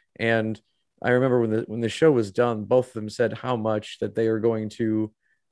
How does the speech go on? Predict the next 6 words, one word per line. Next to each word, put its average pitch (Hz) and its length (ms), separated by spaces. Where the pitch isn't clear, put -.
miss 113 680
being 110 340
Sam 110 340
and 101 140
Dean. 104 380
Um, 98 460